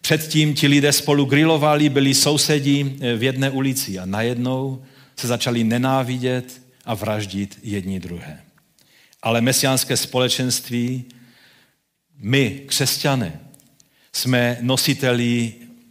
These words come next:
jiného řádu, jiného království. A dále pak, eh, Pavel mluví o tom, že se skrze církev tato zvláštní schopnost nést pokoj a ne nepřátelství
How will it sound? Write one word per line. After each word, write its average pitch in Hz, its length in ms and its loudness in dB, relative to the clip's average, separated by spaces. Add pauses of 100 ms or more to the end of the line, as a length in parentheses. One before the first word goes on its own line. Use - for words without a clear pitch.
(120)
jiného 117 840 0
řádu, 107 460 -2 (500)
jiného 117 440 0
království. 113 680 -4 (2000)
A 117 360 2 (360)
dále 143 280 4
pak, 156 360 0
eh, 135 440 4 (840)
Pavel 123 260 2 (240)
mluví 127 180 2
o 135 100 2
tom, 151 500 -2 (380)
že 139 120 2
se 151 140 2
skrze 147 360 2
církev 175 560 2
tato - 240 -2
zvláštní 151 560 2
schopnost 127 640 0
nést 135 300 2
pokoj 143 480 0
a 123 100 -2
ne 127 140 2
nepřátelství 147 1000 0